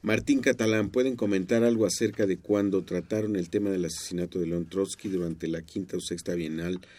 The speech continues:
la cual ganaron tú, Marcelino, y Sandra Vázquez Salazar en Radio Educación?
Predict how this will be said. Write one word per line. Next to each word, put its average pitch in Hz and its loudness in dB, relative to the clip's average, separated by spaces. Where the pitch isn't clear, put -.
la 80 -4
cual 101 2
ganaron 92 2
tú, 101 -2
Marcelino, 92 -2
y 90 -2
Sandra 90 -2
Vázquez 87 -6
Salazar 78 -6
en 85 -4
Radio 87 0
Educación? 87 -4